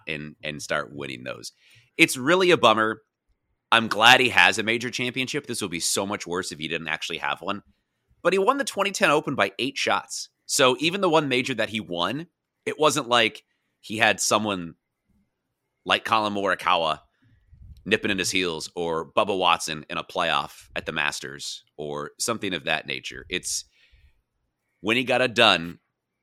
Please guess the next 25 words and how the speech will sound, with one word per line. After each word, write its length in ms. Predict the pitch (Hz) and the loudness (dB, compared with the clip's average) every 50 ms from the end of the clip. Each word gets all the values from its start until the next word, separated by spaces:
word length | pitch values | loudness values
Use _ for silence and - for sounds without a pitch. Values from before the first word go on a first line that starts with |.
| _ _ | _ _
he 160 | - 92 87 | -10 -8 -4
had 220 | 85 104 98 92 87 | -2 -2 -2 -2 -2
that 200 | 95 90 69 - | -2 -2 -4 -8
huge 480 | - - - 101 104 107 104 95 - | -14 -12 -8 -6 -6 -6 -6 -8 -8
lead. 420 | 87 92 101 95 78 69 62 - - - | -8 -6 -6 -6 -6 -8 -10 -12 -10 -8
And 280 | 87 85 85 85 85 - - | -6 -6 -6 -8 -12 -10 -8
it's 300 | 95 98 - - - - _ _ - | -8 -6 -6 -8 -10 -10 _ _ 4
obvious 680 | 104 120 131 120 95 95 85 80 - - - - - - _ _ _ _ _ _ _ _ _ _ _ _ _ _ _ | 6 6 6 6 2 0 -2 -2 -2 -4 -6 -6 -8 -12 _ _ _ _ _ _ _ _ _ _ _ _ _ _ _
at 140 | 87 82 - | -10 -6 -4
this 160 | - 107 - | -4 -4 -4
point 380 | - - 78 71 67 64 - - | -4 -6 -6 -6 -6 -6 -4 -4
that 200 | 71 71 69 - | -2 -2 -2 -4
it's, 500 | - 71 71 - - - - - - - - _ _ _ _ | -8 -10 -10 -8 -8 -8 -8 -10 -12 -14 -18 _ _ _ _
it's 100 | _ - | _ -8
a 60 | 110 | 0
mental 320 | 104 110 135 156 - 135 101 | 2 2 2 4 2 0 0
thing. 360 | - - 90 82 85 98 107 - | 0 0 -2 -2 -2 -2 -4 -4
And 300 | 101 101 104 104 110 - | -2 -2 -2 -2 -4 -6
it, 200 | - 131 143 - _ _ _ | -8 -10 -10 -10 _ _ _
it, 180 | - 156 135 - _ _ _ _ _ _ _ | -12 -12 -12 -14 _ _ _ _ _ _ _
it 160 | - - 220 | -2 -2 0
sucks 260 | 214 - 240 196 - - | 2 2 0 0 0 -2
to 100 | - 147 | -2 0
watch 340 | 113 90 64 60 - - | 2 0 0 -2 -4 -8
because 380 | - 127 - 135 131 120 104 - | -6 0 2 2 2 2 0 -4